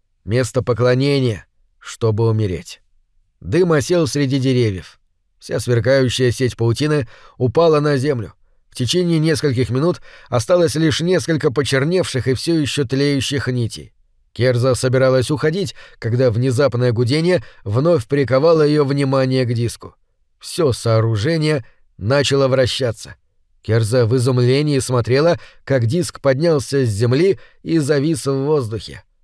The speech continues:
Он начал медленно возвышаться, но, едва превысив верхушки окружающих деревьев, быстро унёсся ввысь. Он почти исчез из поля зрения, и Керза всматривалась, чтобы уловить последний его проблеск.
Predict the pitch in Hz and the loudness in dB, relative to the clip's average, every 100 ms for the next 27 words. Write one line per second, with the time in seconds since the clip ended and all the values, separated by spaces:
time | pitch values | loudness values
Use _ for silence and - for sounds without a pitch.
0 | _ - 110 131 143 143 156 151 170 156 | _ -6 -2 0 2 2 2 2 2 2
1 | 160 165 165 156 165 - 151 120 104 80 | 2 2 2 2 0 2 0 0 -6 -14
2 | _ _ 90 110 120 123 135 139 135 165 | _ _ -4 0 2 2 2 2 2 2
3 | 143 131 - 104 127 165 156 135 127 127 | 0 -2 -2 -2 0 0 -2 0 0 0
4 | 120 139 127 120 120 113 123 175 175 - | 2 2 2 0 -2 0 2 2 2 -2
5 | - _ _ - 185 175 - 113 - 131 | -14 _ _ -4 -2 -2 -2 -2 -2 -2
6 | 120 123 110 - 120 101 95 85 - - | 0 0 -2 -4 -4 -4 -6 -10 -12 -20
7 | _ _ _ _ _ 92 92 110 - 127 | _ _ _ _ _ -8 -4 -4 -4 -2
8 | 127 117 160 131 110 - 113 117 107 160 | -2 -2 -2 -2 -4 -4 0 0 2 0
9 | 156 156 139 - - _ - 104 151 135 | 2 0 -2 -8 -20 _ -8 0 2 2
10 | 143 - 131 160 165 127 123 120 - 123 | 0 -2 -2 0 2 2 2 2 0 0
11 | 123 123 131 160 - 131 117 131 151 135 | 2 2 2 -2 -2 -2 0 0 -2 0
12 | 139 139 131 147 131 107 - - | 0 0 0 0 0 -2 -8 -18